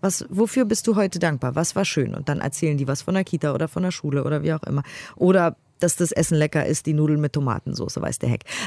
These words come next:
Also man kann quasi das Dankbarkeitstagebuch quasi auch mit denen zusammen machen, ohne es aufzuschreiben, sondern wirklich nur mündlich sich beim Abendbrot Zeit zu nehmen und dann hört man dem anderen zu und dann sagt man auch selber, das ist auch ganz wichtig, glaube ich, weil viele Eltern hören dann ihren Kindern zu,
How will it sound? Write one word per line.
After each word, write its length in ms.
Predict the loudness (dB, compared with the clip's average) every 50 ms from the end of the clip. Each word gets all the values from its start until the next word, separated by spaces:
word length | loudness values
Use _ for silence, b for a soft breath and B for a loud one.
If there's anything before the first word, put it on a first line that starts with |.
| -6 B
Also 220 | B 2 4 4 4
man 160 | 4 2 2
kann 180 | 2 2 2
quasi 300 | 2 2 2 2 2 2
das 120 | 2 0 0
Dankbarkeitstagebuch 1000 | 0 0 0 0 -2 0 0 2 0 0 0 2 2 2 2 2 0 -2 -2 -2
quasi 340 | -2 0 0 2 2 0 0
auch 220 | 0 0 0 2
mit 280 | 2 2 2 2 _ 2
denen 300 | 2 4 4 2 2 0
zusammen 400 | 0 0 2 2 2 4 4 4
machen, 240 | 4 2 2 2
ohne 220 | 2 2 2 2 2
es 100 | 0 0
aufzuschreiben, 680 | 0 0 0 -2 -2 -2 -2 0 2 2 2 2 2
sondern 300 | 0 -2 -2 -2 0 0
wirklich 300 | -2 -2 -2 -2 -2 0
nur 140 | 0 0 0 B B B B B
mündlich 580 | B 6 6 6 4 2 2 2 2 2 2 -2 B B B B
sich 240 | B 2 2 2 4
beim 180 | 2 0 2 2
Abendbrot 640 | 2 2 2 2 2 0 0 0 0 0 0 0
Zeit 300 | 0 0 2 2 2 0
zu 140 | 0 0 0
nehmen 260 | 0 0 0 0 0
und 160 | -2 -2 0
dann 120 | 0 2 2
hört 200 | 2 2 2 0
man 100 | 0 0
dem 140 | 0 0 -2
anderen 280 | -4 -4 -4 -4 -6 -4
zu 360 | -2 0 2 4 4 4 4
und 200 | 4 2 0 -2
dann 100 | -2 -2
sagt 280 | 0 -2 -2 -2 _ -2
man 120 | -2 0
auch 160 | 2 2 2
selber, 320 | 2 4 4 4 4 4 2
das 160 | 2 2 2
ist 160 | 2 2 0
auch 80 | 0 0
ganz 240 | 2 2 2 2 2
wichtig, 300 | 0 0 0 -4 -4 0
glaube 320 | 0 2 2 2 2 0
ich, 160 | 0 0 0
weil 100 | -2 -2
viele 280 | -2 0 0 0 2 2
Eltern 340 | 2 2 2 2 0 -2 -2 B B B B B
hören 260 | 2 4 4 4 4
dann 140 | 2 2 2
ihren 220 | 2 2 2 2 2
Kindern 380 | 2 4 4 4 4 2 2
zu, 240 | 2 2 4 4